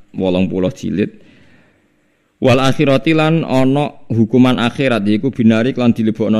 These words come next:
neraka li haqillahi taala krana haqe Allah taala. Wa Allahu ta Allah ya'lamu pirsa sapa Allah taala intifa'aha ing ora anane fahisyah anhum saking alladzina amanu. Wa antum halite sira kabeh ayyuhal usbatu he kelompok bima klan perkara kultum kang ucap sira kabeh minal ifki saking omongan dusta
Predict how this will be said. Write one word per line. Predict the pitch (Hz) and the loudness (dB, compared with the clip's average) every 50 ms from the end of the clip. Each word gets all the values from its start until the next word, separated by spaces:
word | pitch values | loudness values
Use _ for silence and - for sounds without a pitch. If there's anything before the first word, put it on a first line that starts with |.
| 110 | 2
neraka | 104 107 107 104 98 123 123 | 0 0 -2 -4 -4 -4 -4
li | 123 123 110 | -4 -4 -4
haqillahi | - 117 107 - 120 117 110 110 107 104 104 | -6 -8 -6 -4 -2 -2 0 2 2 0 0
taala | - 92 92 107 120 120 - | -2 -4 -4 -4 -4 -4 -4
krana | 110 107 107 104 107 107 | -4 -2 -2 -2 -2 -4
haqe | - 110 101 98 101 | -4 -6 -6 -4 -4
Allah | 95 104 98 98 98 | -4 -4 -4 -4 -4
taala. | - 85 78 78 78 - 104 - _ _ _ _ _ _ _ _ _ _ _ - - | -6 -8 -8 -10 -10 -12 -14 -16 _ _ _ _ _ _ _ _ _ _ _ -6 -2
Wa | 110 | -2
Allahu | 110 107 107 107 107 104 107 | 0 0 0 0 0 0 0
ta | - 101 101 | -2 -2 -2
Allah | 104 98 101 104 101 95 | -2 0 0 0 -2 -2
ya'lamu | 76 92 95 95 98 92 | -4 -4 -2 -2 -2 -4
pirsa | - 95 98 - 98 92 | -4 -6 -6 -6 -6 -6
sapa | - - 95 80 92 95 | -6 -8 -8 -6 -6 -6
Allah | 92 92 95 98 | -6 -6 -6 -6
taala | - 87 87 90 90 90 - | -6 -6 -6 -6 -6 -6 -6
intifa'aha | - 90 90 - 92 92 - - 90 82 85 90 90 85 - 80 | -6 -6 -6 -4 -6 -8 -6 -6 -6 -6 -6 -6 -6 -4 -4 -2
ing | 90 80 | -2 -2
ora | 80 87 92 90 60 65 | -2 -4 -4 -6 -6 -4
anane | 82 82 80 82 85 | -4 -4 -4 -4 -6
fahisyah | - - 80 117 113 82 - - 107 107 - | -6 -8 -10 -10 -8 -8 -6 -4 -4 -4 -2
anhum | - 92 92 87 95 98 - | -2 -2 -2 -2 -2 -4 -4
saking | - 85 87 92 85 87 | -4 -6 -4 -4 -4 -6
alladzina | - - 87 85 82 82 - 82 85 78 71 58 69 | -6 -6 -6 -6 -6 -6 -6 -6 -4 -4 -6 -6 -6
amanu. | 76 - - - - - - - _ _ _ _ _ _ _ - | -8 -8 -8 -10 -12 -14 -16 -18 _ _ _ _ _ _ _ -6
Wa | - 101 98 98 113 | -2 0 0 2 2
antum | 135 127 143 135 | 2 2 2 2
halite | 120 120 120 117 117 110 104 107 | 0 0 0 0 0 0 0 0
sira | 104 104 110 101 101 | -2 0 0 -2 -2
kabeh | 95 - 107 107 - 120 110 | -2 -2 -4 -4 -4 -2 -2
ayyuhal | 98 107 104 101 98 90 | 0 0 0 0 0 -2
usbatu | - 110 - - - 104 101 104 120 107 | -4 -6 -6 -2 -2 -2 0 0 0 0
he | 107 | 0
kelompok | - - 110 101 95 92 87 110 113 - - - - - - | -2 -2 -4 -4 -4 -4 -4 -4 -6 -6 -8 -18 -12 -4 -2
bima | 104 98 101 98 | 0 0 0 0
klan | 101 101 101 101 95 | -2 -2 -2 -2 -2
perkara | 92 101 98 101 101 101 98 92 | -4 -6 -6 -4 -4 -4 -4 -6
kultum | - 104 98 95 - 98 98 92 | -6 -6 -8 -6 -6 -6 -4 -4
kang | 92 95 98 | -2 -2 -2
ucap | 98 92 98 92 - | -2 -2 -4 -6 -6
sira | - 104 95 98 87 | -6 -6 -6 -6 -4
kabeh | 92 95 92 - 110 98 | -6 -6 -6 -2 -2 0
minal | 95 98 92 90 87 | 0 0 0 -2 -2
ifki | - 90 - - - - 95 | -4 -6 -8 -6 -4 -4 -4
saking | - - 90 92 - - 87 90 85 80 - | -2 -2 0 0 0 0 0 -2 -2 -2 0
omongan | 101 95 90 90 87 82 98 - | 0 0 0 2 0 0 0 -2
dusta | - 90 - - - 117 123 | -4 -6 -8 -4 -4 -4 -4